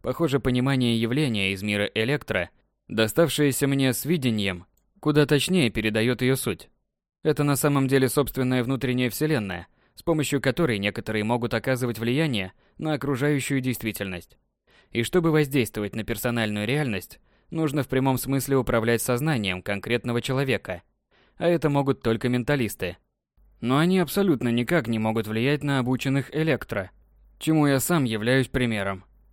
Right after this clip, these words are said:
А значит, и мне не светит вносить искажения в манипуляции Микото. Так что же там произошло? А ответ оказался проще, чем можно было предполагать. Схлестнулись мы в окружающей нас действительности,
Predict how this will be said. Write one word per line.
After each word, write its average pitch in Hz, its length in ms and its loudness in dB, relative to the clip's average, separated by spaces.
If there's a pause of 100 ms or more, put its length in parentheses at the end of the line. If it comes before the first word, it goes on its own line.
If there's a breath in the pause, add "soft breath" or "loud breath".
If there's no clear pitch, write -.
А 139 160 2
значит, 165 400 0
и - 20 2
мне 180 260 2
не 117 120 0
светит 131 400 -2
вносить 127 420 -2
искажения 127 580 0
в 98 40 -10
манипуляции 127 640 0
Микото. 127 560 -2 (1160)
Так 147 160 0
что 190 160 2
же 170 120 2
там 175 180 2
произошло? 170 580 2 (640)
А 127 140 0
ответ 147 300 0
оказался 139 480 2
проще, 151 400 0
чем 117 180 -2
можно 113 340 -2
было 120 220 2
предполагать. 127 720 0 (520 soft breath)
Схлестнулись 175 640 2
мы 165 140 2
в 143 40 2
окружающей 135 640 0
нас 131 200 0
действительности, 120 920 -2